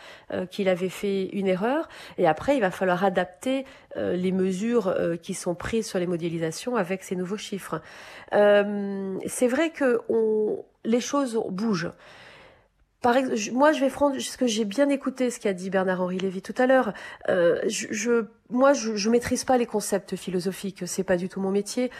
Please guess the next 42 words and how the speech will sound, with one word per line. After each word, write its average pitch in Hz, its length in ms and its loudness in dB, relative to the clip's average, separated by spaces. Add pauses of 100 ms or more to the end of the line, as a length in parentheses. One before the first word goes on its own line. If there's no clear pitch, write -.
(140)
Moi, 214 140 0
je 196 80 -2
vis 220 80 -2
la 202 100 2
réalité 185 540 0
au 202 40 2
quotidien, 196 540 -2
la 196 140 2
réalité 180 440 -2
dans 196 120 -2
mon 180 160 -2
hôpital, 196 480 -2
la 180 80 0
réalité 165 440 -2
dans 185 140 -4
mon 170 160 -4 (340)
groupe 185 280 -2
hospitalier. 175 580 -4 (320)
Euh, 175 220 4
la 202 140 6
réalité 233 440 2
du 214 100 -4
quotidien, 220 600 -2
c'est 220 180 -4
que 214 240 0 (500)
en 196 320 4 (140)
mars, 240 420 2
avril, 196 360 -2
mai, 214 400 0
cent - 260 0
pour 247 240 -4
cent 240 240 -4
de 208 100 -4
nos 190 160 -2
lits 196 300 -4
à 196 140 -4
l'hôpital 196 480 -4
étaient 190 180 -6
occupés 202 460 -4
par 196 240 -6
du 190 100 -8
covid. 180 320 -6